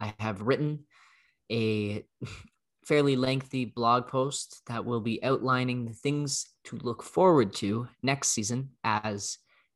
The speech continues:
this feels like a minor bump in the road. I've said it all season. The extenuating circumstances were piled up against them. The odds were stacked against them. And,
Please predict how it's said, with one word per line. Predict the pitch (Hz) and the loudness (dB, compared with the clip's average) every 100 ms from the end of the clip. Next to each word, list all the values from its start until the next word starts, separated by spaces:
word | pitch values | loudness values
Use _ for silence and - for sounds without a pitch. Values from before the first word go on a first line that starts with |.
| - | 0
this | 135 - | 0 0
feels | 135 131 127 | 0 2 2
like | 123 117 | -2 -2
a | |
minor | 113 120 143 147 | 0 0 0 0
bump | 139 131 | -2 -2
in | 135 | -4
the | 127 | -2
road. | 113 110 110 - | -2 -2 -6 -12
I've | 104 | -12
said | - 110 | -8 -4
it | 104 | 0
all | 104 123 | 4 4
season. | 127 123 123 117 113 - _ _ _ - | 4 0 -2 -4 -6 -10 _ _ _ -4
The | 104 98 - | -2 -2 -2
extenuating | 101 - 120 135 139 135 123 120 | -4 -2 0 2 2 0 -2 -4
circumstances | - 117 113 110 - 110 - 104 101 - - | -4 -4 -4 -6 -6 -6 -6 -8 -8 -12 -10
were | 107 - _ - | -10 -10 _ -6
piled | - 131 131 127 | -2 2 2 2
up | 120 120 | 0 -2
against | 110 107 - | -4 -6 -6
them. | 107 101 | -6 -6
The | 98 | -2
odds | - 113 113 | 2 2 0
were | 113 | -6
stacked | 110 - 113 107 107 - - | -6 -2 0 0 -2 -6 -12
against | 107 104 110 107 | -6 -2 -2 -2
them. | - 107 104 | -4 -4 -4
And, | 98 101 101 98 | -4 -4 -4 -6